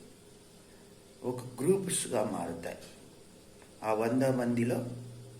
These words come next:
పది గ్రూపులు, లేకపోతే ఒక పదిహేను గ్రూపులు, అలా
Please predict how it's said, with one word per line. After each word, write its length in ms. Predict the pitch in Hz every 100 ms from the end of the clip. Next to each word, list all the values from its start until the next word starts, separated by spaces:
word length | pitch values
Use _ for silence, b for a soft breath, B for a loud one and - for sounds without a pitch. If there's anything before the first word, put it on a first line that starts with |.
| -
పది 220 | 127 123 120
గ్రూపులు, 680 | 120 123 120 120 127 - - - - -
లేకపోతే 840 | 113 110 107 98 95 95 87 87 - - - - B B B B -
ఒక 180 | 120 120
పదిహేను 520 | 120 120 120 117 117
గ్రూపులు, 500 | 117 110 113 117 127 - - - - - - 127
అలా 180 | 151